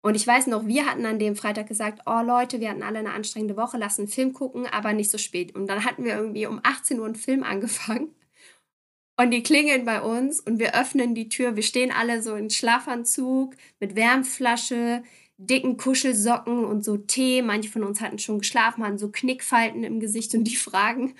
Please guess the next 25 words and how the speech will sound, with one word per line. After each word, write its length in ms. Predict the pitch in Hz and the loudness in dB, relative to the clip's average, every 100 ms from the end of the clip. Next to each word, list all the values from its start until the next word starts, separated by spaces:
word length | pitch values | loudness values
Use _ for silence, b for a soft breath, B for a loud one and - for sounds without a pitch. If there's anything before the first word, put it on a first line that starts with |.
| B B | B B
ob 180 | 240 262 | -4 0
wir 100 | 240 | 0
feiern 440 | - 240 254 247 | 4 6 6 4
gehen 280 | 214 226 214 | 0 -2 0
wollen. 180 | 208 220 | 0 0
Und 100 | 208 | 0
wir 80 | 202 | -2
so, 160 | 196 185 b b _ | -4 -8 b b _
„Hä, 240 | 175 170 | -10 -8
nein, 340 | 180 160 175 | -6 -4 0
ist 260 | 208 - - _ _ | 2 0 -4 _ _
viel 220 | - 208 | -4 -2
zu 80 | 190 | -2
spät, 360 | - 196 226 | -2 -2 -2
so, 80 | 202 | -4
wir 120 | 180 | -6
wollen 160 | 180 180 | -6 -8
gleich 200 | 175 - | -6 -6
schlafen 420 | - 170 - 214 | -4 -6 -4 -4
gehen.“ 320 | 202 220 254 B B B B - | -2 -2 -4 B B B B -4
Wirklich, 460 | 214 226 240 - - _ _ _ | 0 2 0 -2 -12 _ _ _
die 120 | 220 208 | 0 2
haben 180 | 240 | 2
uns 160 | 220 208 - | 0 -2 0
angeschaut 880 | 214 254 254 - 208 208 240 262 | 0 2 -2 0 2 2 0 -6